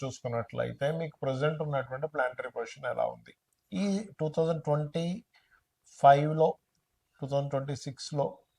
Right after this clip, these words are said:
అసలు సక్సెస్ పొందాలి అంటే ఏం చేయాలి? ఎందుకంటే టూ థౌజండ్ ట్వంటీ ఫైవ్ అయిపోయింది, ఇప్పుడు ట్వంటీ సిక్స్ వచ్చింది కాబట్టి. So, ఈ టూ థౌజండ్ ట్వంటీ సిక్స్లో పర్టికులర్‌గా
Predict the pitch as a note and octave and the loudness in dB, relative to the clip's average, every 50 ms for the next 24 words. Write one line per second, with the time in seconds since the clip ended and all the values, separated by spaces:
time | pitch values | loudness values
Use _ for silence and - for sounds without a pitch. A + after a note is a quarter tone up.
0 | _ _ _ - C3+ A#2+ C3+ C#3 A#2+ B2 A#2 - D3+ C#3+ - - - C#3 C3 C3 | _ _ _ -10 -10 -8 -8 -8 -8 -10 -8 -6 -8 -8 -8 -8 -8 -8 -6 0
1 | B2+ C3 C3 C3 B2+ C3 D3 - _ _ _ _ _ _ _ _ _ _ _ _ | 4 6 6 6 6 2 -4 -10 _ _ _ _ _ _ _ _ _ _ _ _
2 | _ _ _ _ - D#3 C#3+ C3+ D3 C#3 C3 B2+ A#2+ A2+ A2+ A#2 A#2+ A#2+ B2 B2 | _ _ _ _ -8 -8 -4 -2 -2 -4 -4 -4 -6 -6 -6 -4 -4 -4 -6 -8
3 | - _ _ _ _ _ _ _ _ - C3 B2+ B2+ C3+ C#3 D3 C#3 C#3 C#3 C3+ | -12 _ _ _ _ _ _ _ _ -12 -8 -6 -6 -4 -4 -4 -4 -4 -6 -6
4 | - C3 B2+ B2+ C3 A#2 - C#3 C#3 C#3 C#3 C#3 - C#3+ D3 D3+ D#3+ E3 D#3 - | -8 -8 -8 -8 -8 -4 -2 0 0 0 -2 -4 -6 -8 -8 -8 -8 -10 -10 -8
5 | C#3 C3 C3 A#2+ - B2+ A#2+ - - - - - B2+ B2 A#2+ - - - - - | -8 -8 -6 -8 -10 -10 -10 -12 -12 -12 -12 -10 -10 -8 -6 -6 -8 -8 -10 -14
6 | - - - _ _ _ _ _ _ _ _ _ _ - _ - _ _ - - | -16 -20 -20 _ _ _ _ _ _ _ _ _ _ -20 _ -20 _ _ -20 -14
7 | - - G3 G#3+ G3+ E3 D3 D#3+ D3+ - F3+ F#3+ G3+ F#3+ E3 - D#3 D#3 D3+ D#3+ | -6 -4 -2 -2 -2 -2 -4 -6 -4 -2 -2 -2 -2 -2 -2 -2 -4 -2 -2 -4
8 | C#3 - D3 B2+ - - - D#3+ D#3 C3 B2 A#2+ B2 C3+ D#3 E3 E3 D3+ - - | -6 -8 -10 -12 -12 -12 -6 -4 -2 -2 -2 -2 -4 -6 -6 -10 -12 -14 -8 -8
9 | B2+ - - C#3+ C#3+ C#3+ C#3+ C#3 C3+ B2+ - - - - - D3 E3 | -8 -8 -8 -12 -6 -6 -6 -6 -4 -6 -6 -4 -4 -4 -4 -6 -8